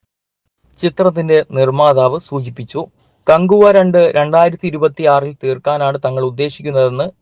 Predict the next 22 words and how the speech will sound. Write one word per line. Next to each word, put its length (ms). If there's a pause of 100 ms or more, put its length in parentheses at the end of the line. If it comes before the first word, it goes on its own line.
ഇ 160
ഞാനവേൽ 520 (120)
പറഞ്ഞതായും 640 (100)
റിപ്പോർട്ടുണ്ട്. 540 (1200)
കങ്കുവ 420
മുഴുവൻ 480
താൻ 140
കണ്ടുവെന്ന് 540
പറഞ്ഞ് 420 (140)
മദൻ 300
കർക്കി 420 (140)
റിവ്യൂ 300
എഴുതിയിരുന്നു. 500 (200)
"ഡബ്ബിംഗ് 360
നടക്കുമ്പോൾ 480
തനിക്ക് 320
പല 180
രംഗങ്ങളും 520
കാണാനായിട്ടുണ്ട്. 760 (440)
ഓരോ 320
കാഴ്ചയിലും 580
സിനിമ 440